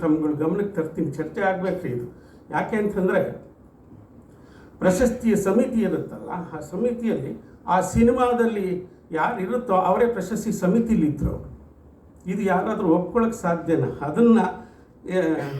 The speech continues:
ಪ್ರಶ್ನೆ ಮಾಡಿ ಕೋರ್ಟ್ಗೆ ಹೋದ್ರು, ನಾಲ್ಕು ವರ್ಷ ಪ್ರಶಸ್ತಿ ನಿಲ್ಸಿದ್ರು. ಅದು ಕೇಳಿದ್ದು ಹತ್ತೊಂಬತ್ತರಲ್ಲಿ. ಅದಾದ್ಮೇಲೆ ನೀವು ಮುಂದಿನ ಸರಿ ಮಾಡ್ಕೊಂಡು ಹೋಗ್ಬೋದಾಗಿತ್ತು. ಅದನ್ನ ಪ್ರಶ್ನೆ ಮಾಡಾದ್ಮೇಲೆ ಈಗ ಇನ್ನೊಂದು ಆರ್ಡರ್ ಮಾಡ್ಕೊಂಡ್ರು ಅವಾಗ.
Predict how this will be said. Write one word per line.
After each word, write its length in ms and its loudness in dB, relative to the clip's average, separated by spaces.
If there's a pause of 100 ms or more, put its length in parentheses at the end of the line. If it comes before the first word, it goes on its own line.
ಪ್ರಶ್ನೆ 340 0
ಮಾಡಿ 340 4
ಕೋರ್ಟ್ಗೆ 440 0
ಹೋದ್ರು, 500 0 (160)
ನಾಲ್ಕು 340 0
ವರ್ಷ 160 -4
ಪ್ರಶಸ್ತಿ 580 0
ನಿಲ್ಸಿದ್ರು. 640 -2 (220)
ಅದು 220 -16
ಕೇಳಿದ್ದು 360 0
ಹತ್ತೊಂಬತ್ತರಲ್ಲಿ. 640 4 (160)
ಅದಾದ್ಮೇಲೆ 580 0
ನೀವು 320 2 (540)
ಮುಂದಿನ 300 6 (180)
ಸರಿ 200 0
ಮಾಡ್ಕೊಂಡು 380 6
ಹೋಗ್ಬೋದಾಗಿತ್ತು. 1040 4
ಅದನ್ನ 240 -6
ಪ್ರಶ್ನೆ 380 -4
ಮಾಡಾದ್ಮೇಲೆ 440 2
ಈಗ 320 -2 (1200)
ಇನ್ನೊಂದು 340 6
ಆರ್ಡರ್ 240 0
ಮಾಡ್ಕೊಂಡ್ರು 540 -2
ಅವಾಗ. 120 -8